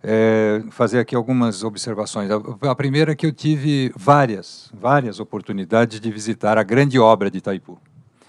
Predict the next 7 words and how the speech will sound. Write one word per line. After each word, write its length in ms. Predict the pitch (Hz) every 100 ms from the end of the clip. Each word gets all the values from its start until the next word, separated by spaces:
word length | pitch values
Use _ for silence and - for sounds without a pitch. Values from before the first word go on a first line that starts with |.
| _ _ - _ _ _ _
Em 100 | 120
todas 580 | 120 - 156 160 127 101
elas, 600 | 120 131 139 120 - -
eu 140 | - 127
me 100 | 131
emocione-, 600 | 123 120 - 120 107 -
emocionei 800 | 127 120 120 - 101 101 127 127